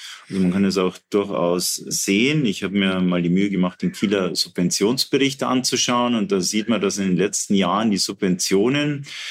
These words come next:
äh, des deutschen Staates sehr, sehr stark angestiegen sind.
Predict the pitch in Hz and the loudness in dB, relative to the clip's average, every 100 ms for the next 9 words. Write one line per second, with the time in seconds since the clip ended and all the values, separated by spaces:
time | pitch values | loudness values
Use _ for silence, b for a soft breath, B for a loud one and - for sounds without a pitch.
0 | B B - 101 101 - 107 110 - 98 | B B 0 2 0 0 0 2 0 -2
1 | - 92 104 101 - 110 107 101 - 90 | -2 -2 -2 -4 0 0 0 -2 -2 -2
2 | 87 123 202 - 104 95 104 - 107 165 | -2 0 2 0 0 2 2 2 2 4
3 | 196 | 2